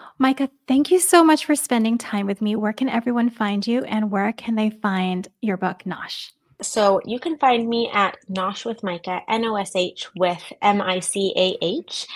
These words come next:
Speaker 2: on Instagram. That's also my, um, website. And you can find Nosh wherever books are sold,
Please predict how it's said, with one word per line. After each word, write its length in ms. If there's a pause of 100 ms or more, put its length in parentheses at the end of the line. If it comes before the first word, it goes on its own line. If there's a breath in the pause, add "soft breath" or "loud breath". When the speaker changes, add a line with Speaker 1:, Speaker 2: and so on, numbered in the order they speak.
(220 loud breath)
Speaker 2:
on 160
Instagram. 720
That's 180
also 400
my, 460
um, 400 (260)
website. 600 (680 loud breath)
And 480
you 180
can 180
find 420 (100)
Nosh 420
wherever 380
books 260
are 80
sold, 480